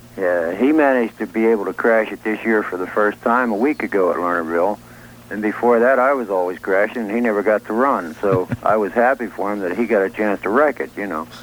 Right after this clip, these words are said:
<laughs> And, uh, so last night it was my turn again, but, uh, he had a, I knew he had a rear end problem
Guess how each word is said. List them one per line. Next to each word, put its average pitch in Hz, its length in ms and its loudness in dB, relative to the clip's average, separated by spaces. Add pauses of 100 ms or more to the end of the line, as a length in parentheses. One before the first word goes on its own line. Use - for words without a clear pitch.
(200)
<laughs> - 560 -8 (880)
And, 107 160 0
uh, - 420 -2 (720)
so 110 140 2
last 117 340 2
night 127 180 2
it - 140 0
was 143 140 0
my 139 260 2
turn 117 280 -4
again, 101 360 -4
but, 107 260 -8
uh, 95 180 -2 (1300)
he 139 80 -2
had 156 220 4
a, 117 380 0
I 117 120 -6
knew 156 180 2
he 143 80 4
had 131 120 2
a 123 40 0
rear 123 280 2
end 139 120 -4
problem 107 560 0